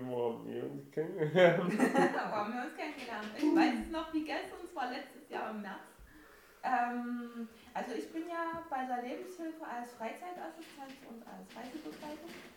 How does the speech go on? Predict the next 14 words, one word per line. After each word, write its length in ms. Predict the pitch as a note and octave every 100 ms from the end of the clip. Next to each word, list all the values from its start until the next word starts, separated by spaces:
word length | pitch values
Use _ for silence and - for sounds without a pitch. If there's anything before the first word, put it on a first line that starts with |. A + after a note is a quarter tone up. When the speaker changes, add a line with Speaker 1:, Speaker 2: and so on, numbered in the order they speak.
| - - -
Speaker 2:
ehrenamtlich 640 | C4+ D4+ D#4+ D#4 D#4 D#4
tätig. 520 | D#4 D#4 - G4 G#4+ -
Speaker 1:
Ja. 1000 | - - - - _ _ _ _ - -
Speaker 2:
Äh, 200 | G#3+ G3+ - - - -
aufgrund 320 | A3+ - C#4+
von 160 | C#4 B3+
Corona 400 | A#3 G3+ A#3+ C4+
habe 140 | B3+
ich 60 | -
dann 200 | B3+ A#3
irgendwann, 960 | A3 C#4+ D4+ C4 A#3 A#3+ B3+ B3+ B3 A3+
warte 220 | A#3 - -
kurz, 160 | C#4 A#3
am 100 | B3